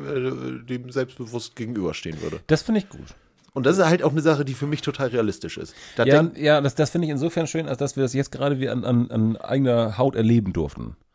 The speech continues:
Speaker 1: Ja.
Speaker 2: So, wir durften jetzt mal wieder Laminat verlegen.
Speaker 1: Ja.
Speaker 2: Und, ähm, man hat auf der einen Seite gemerkt, dass es kein Hexenwerk ist, auf der anderen Seite hat man schon gemerkt, ah, okay, es macht Sinn, dass Leute das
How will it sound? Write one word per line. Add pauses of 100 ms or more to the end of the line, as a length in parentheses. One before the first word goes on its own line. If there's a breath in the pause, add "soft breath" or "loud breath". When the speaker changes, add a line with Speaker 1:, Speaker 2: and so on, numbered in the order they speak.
(200)
Speaker 1:
Ja. (280)
Speaker 2:
So,
wir
durften
jetzt
mal
wieder
Laminat
verlegen. (220 loud breath)
Speaker 1:
Ja.
Speaker 2:
Und, (340 soft breath)
ähm, (340)
man
hat
auf
der
einen
Seite
gemerkt,
dass
es
kein
Hexenwerk
ist,
auf
der
anderen
Seite
hat
man
schon
gemerkt, (160)
ah,
okay,
es
macht
Sinn,
dass
Leute
das